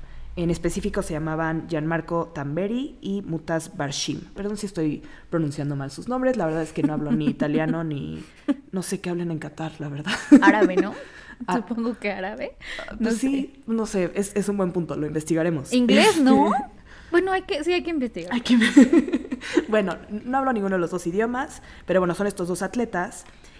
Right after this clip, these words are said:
Speaker 1: que los dos, lo que pasa es que los dos lograron saltar dos metros treinta y siete centímetros. Y
Speaker 2: Ujú.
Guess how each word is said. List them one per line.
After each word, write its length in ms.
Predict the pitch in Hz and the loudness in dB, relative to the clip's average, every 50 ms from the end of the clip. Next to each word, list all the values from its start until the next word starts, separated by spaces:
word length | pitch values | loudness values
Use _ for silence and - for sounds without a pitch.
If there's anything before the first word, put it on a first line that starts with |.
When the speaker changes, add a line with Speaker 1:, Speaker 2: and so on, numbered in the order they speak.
| - - | -6 -2
Speaker 1:
que 220 | 214 202 196 196 - | -2 -2 -2 -2 -2
los 220 | 214 214 214 208 | -2 -2 0 0
dos, 200 | 240 254 277 285 | 0 -2 -2 -4
lo 80 | 277 208 | -6 -8
que 60 | 202 | -6
pasa 160 | - 254 269 | -6 -6 -6
es 60 | 285 | -6
que 100 | - 269 | -6 -6
los 160 | 214 170 170 170 | -4 -4 -4 -4
dos 160 | 202 196 196 | -4 -6 -4
lograron 300 | 220 220 214 196 185 185 | -4 -4 -4 -4 -4 -4
saltar 540 | - 165 143 - - 156 160 - - - - | -6 -8 -6 -4 -2 -2 -2 -4 -8 -14 -6
dos 200 | - 190 196 190 | -2 -2 -2 -2
metros 240 | 190 175 - 185 175 | -4 -6 -6 -8 -8
treinta 260 | - 170 151 160 160 | -6 -6 -6 -6 -8
y 40 | 160 | -8
siete 220 | - - 147 147 147 | -8 -6 -6 -6 -6
centímetros. 640 | 151 147 - - - - - - - - - - - - - - - - - - - - - - - - | -6 -10 -10 -12 -14 -14 -16 -18 -18 -18 -20 -20 -20 -20 -20 -20 -20 -20 -20 -20 -20 -20 -20 -20 -8 -2
Y 320 | 233 233 240 254 262 254 | 0 2 2 2 0 -2
Speaker 2:
Ujú. 220 | 202 202 190 185 | -4 -6 -6 -8